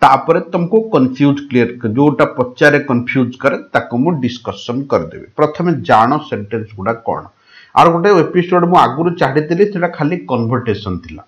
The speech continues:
ବଟ୍ କୋଉଟାକୁ କ'ଣ କୁହାଯାଏ, ଏତେ ଆମେ ଡିସ୍କସନ କରିନଥିଲେ। complex pila କୁହନ୍ତି କି, "ସାର୍, ଯୋଉଠି ତମେ ଦେଖିବ ଦୋ ଅଲଦୋ, ସବୁଠି complex ମାରିଦବ।" ସବୁବେଳେ ଦୋ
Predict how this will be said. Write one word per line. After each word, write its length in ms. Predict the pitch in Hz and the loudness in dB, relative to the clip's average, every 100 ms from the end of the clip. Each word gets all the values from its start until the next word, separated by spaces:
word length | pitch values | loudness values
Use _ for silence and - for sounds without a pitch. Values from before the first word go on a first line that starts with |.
| _ 131 | _ -8
ବଟ୍ 160 | 127 - | -8 -6
କୋଉଟାକୁ 520 | 139 147 147 170 170 170 - | -2 0 2 0 0 -4 -2
କ'ଣ 180 | 147 143 | -4 -4
କୁହାଯାଏ, 420 | - 120 113 151 | -4 -4 0 -2
ଏତେ 220 | - 143 | 0 -2
ଆମେ 200 | 120 131 | -2 -2
ଡିସ୍କସନ 720 | 120 110 - - 98 - 101 | -4 -6 -8 -14 -12 -12 -12
କରିନଥିଲେ। 580 | 110 85 78 - - - _ _ - _ _ - | -8 -10 -10 -18 -20 -20 _ _ -20 _ _ 2
complex 460 | 165 165 202 202 - | 4 4 2 2 2
pila 200 | 185 190 | 4 4
କୁହନ୍ତି 420 | 190 170 170 170 | 4 2 2 0
କି, 200 | 175 202 | -2 -2
"ସାର୍, 420 | 196 175 180 135 | 2 2 2 0
ଯୋଉଠି 400 | 143 156 170 180 | 0 2 2 0
ତମେ 260 | 180 170 165 | -2 0 0
ଦେଖିବ 340 | 147 151 165 | -2 -2 -2
ଦୋ 300 | 139 123 156 | 0 2 4
ଅଲଦୋ, 340 | 147 135 131 160 | 4 2 0 -4
ସବୁଠି 440 | - 127 131 139 | -6 -4 -4 -4
complex 560 | 143 123 107 110 113 - | -6 -8 -4 -6 -6 -4
ମାରିଦବ।" 380 | 92 80 85 - | -6 -4 -10 -14
ସବୁବେଳେ 720 | - - 117 127 160 151 156 | -12 -6 -4 -2 -2 2 2
ଦୋ 240 | 147 113 | 0 2